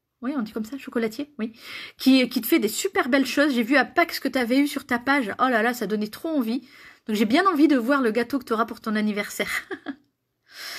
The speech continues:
Deuxième point commun,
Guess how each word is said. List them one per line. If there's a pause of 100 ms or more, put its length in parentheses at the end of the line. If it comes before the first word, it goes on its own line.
(1300)
Deuxième
point
commun,